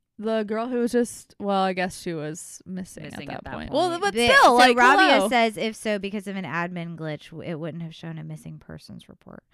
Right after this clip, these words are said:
Speaker 3: So I don't know. Maybe, I don't know.
Speaker 1: That's
Speaker 3: Is there
Speaker 1: nuts.
Speaker 3: some, some way the system failed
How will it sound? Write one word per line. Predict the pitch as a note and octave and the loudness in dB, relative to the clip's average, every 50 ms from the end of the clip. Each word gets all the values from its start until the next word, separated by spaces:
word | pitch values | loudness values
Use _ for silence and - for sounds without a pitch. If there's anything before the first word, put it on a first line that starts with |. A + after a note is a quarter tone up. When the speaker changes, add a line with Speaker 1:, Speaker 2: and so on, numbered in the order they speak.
| _ _ _ _ | _ _ _ _
Speaker 3:
So | _ - A3 A3 | _ -2 2 4
I | C4 D4 | 4 4
don't | D#4 B3+ | 4 2
know. | G#3 G#3 G#3 F#3+ | 2 0 -2 -2
Maybe, | F3+ F#3 F#3+ F#3+ G#3+ A3 G#3+ G#3 G#3 G#3 G3 F#3+ F#3+ E3 - _ _ _ _ _ _ _ _ _ _ _ _ _ _ _ _ _ _ _ _ _ _ _ _ _ | -2 -4 -6 -6 -6 -6 -6 -4 -6 -6 -6 -8 -10 -14 -16 _ _ _ _ _ _ _ _ _ _ _ _ _ _ _ _ _ _ _ _ _ _ _ _ _
I | F3+ | -20
don't | F3+ - F3 - _ - _ | -20 -20 -20 -20 _ -20 _
know. | _ _ _ _ _ _ _ _ _ _ _ _ _ | _ _ _ _ _ _ _ _ _ _ _ _ _
Speaker 1:
That's | A3 B3 - - _ | -20 -20 -20 -20 _
Speaker 3:
Is | - A#3+ A#3+ | -20 -18 -16
there | C4 B3 | -14 -14
Speaker 1:
nuts. | B3 A#3+ | -14 -14
Speaker 3:
some, | - D#4+ E4 D#4+ C4 _ | -14 -14 -14 -14 -18 _
some | _ _ D4 C#4+ C#4 | _ _ -20 -20 -18
way | B3 A#3 A3+ | -16 -16 -16
the | F#3+ F#3+ E3+ | -14 -16 -16
system | - - E3 D3 _ - D3 C#3+ D3 | -16 -16 -18 -16 _ -16 -14 -14 -14
failed | - - G#2 G#2 F#2 F#2 - - - | -16 -16 -16 -14 -14 -16 -16 -18 -20